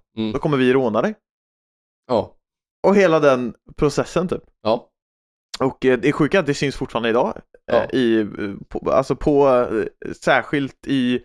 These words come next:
Speaker 2: södra Italien,
Speaker 1: Mm.
Speaker 2: att extremt många, eh, nästan alla kåkar, hotell, bostäder har väldigt bra grindar med övervakningskamera.
Speaker 1: Mm.
Speaker 2: Och det är fortfarande liksom en,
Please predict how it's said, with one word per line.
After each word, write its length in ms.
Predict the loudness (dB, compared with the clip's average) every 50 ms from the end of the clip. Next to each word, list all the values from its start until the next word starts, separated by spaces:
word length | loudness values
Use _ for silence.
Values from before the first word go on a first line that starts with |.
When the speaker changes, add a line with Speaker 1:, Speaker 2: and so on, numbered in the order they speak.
| _ _ _ _ _ _ _ _ _ _ -2
Speaker 2:
södra 300 | 2 2 2 4 2 2
Italien, 380 | 0 2 2 2 2 2 0 -2 -6 -14 _ _ _ -8
Speaker 1:
Mm. 160 | -6 -6 -6 -8 -14 _ _ _ 0
Speaker 2:
att 300 | 0 0 -2 -10 -20 -20 -20 _ -6 -6
extremt 400 | -6 -4 -2 -2 0 0 0 0
många, 520 | -2 0 0 0 0 2 2 2 0 -2 -4 _ _ -2 0
eh, 500 | 2 2 2 2 2 0 0 -2 -4 -4
nästan 280 | -2 -2 0 0 0 0
alla 200 | 0 2 2 2
kåkar, 420 | 2 2 2 0 2 0 0 0 0
hotell, 540 | -2 -2 0 0 2 2 2 2 0 -2 -2
bostäder 560 | -2 -4 -4 -2 0 0 0 2 2 0 0
har 480 | 0 0 2 2 4 4 4 2 0 -2 _ -8
väldigt 420 | -4 0 0 2 2 0 0 0
bra 120 | 0 0 2
grindar 380 | 2 0 0 0 0 -2 -2
med 280 | -2 -2 -2 0 2 2
övervakningskamera. 640 | 2 2 0 -2 -4 -6 -8 -6 -4 -4 -4 -6 -8 _ _ _ -4
Speaker 1:
Mm. 120 | -2 -2
Speaker 2:
Och 160 | -2 -2 -4 -10 _ 0
det 100 | 0 0
är 40 |
fortfarande 420 | 0 0 -4 -4 -4 -2 -2 0 -2
liksom 340 | -2 -2 -4 -6 -8 -6 -6
en, 280 | -4 -4 -4 -4 -6